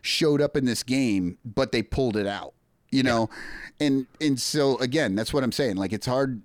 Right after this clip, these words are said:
Speaker 1: sometimes for us to separate each individual game because we see so much of it, and then other people, when they come in, they don't quite understand our perspective.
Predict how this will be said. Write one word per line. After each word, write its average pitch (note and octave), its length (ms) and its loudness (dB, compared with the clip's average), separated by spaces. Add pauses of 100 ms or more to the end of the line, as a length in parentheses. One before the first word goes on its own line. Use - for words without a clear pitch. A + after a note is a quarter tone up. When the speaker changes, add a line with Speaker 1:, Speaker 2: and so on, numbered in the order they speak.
(100)
Speaker 1:
sometimes G#2+ 640 -4 (180)
for F#2+ 280 -2
us A2+ 380 -6
to G2+ 240 -4
separate G2 760 -4 (920)
each - 500 -4
individual B2 560 0
game F2 420 -2 (640)
because A#2 260 -2
we A2 120 -2
see A#2 320 -2
so F#2 280 -2
much F#2+ 300 -2
of E2+ 100 -4
it, D#2 200 -6 (320)
and F#2+ 120 0
then F#2 280 0
other G#2+ 240 -2
people, F2+ 640 -2 (460)
when G2+ 200 -2
they F#2 120 -2
come G#2 240 -4
in, G2 160 0
they F#2 80 -4
don't F#2+ 240 -4 (360)
quite G#2+ 500 -4
understand F#2 640 -4
our F2+ 140 -2
perspective. F2 760 -6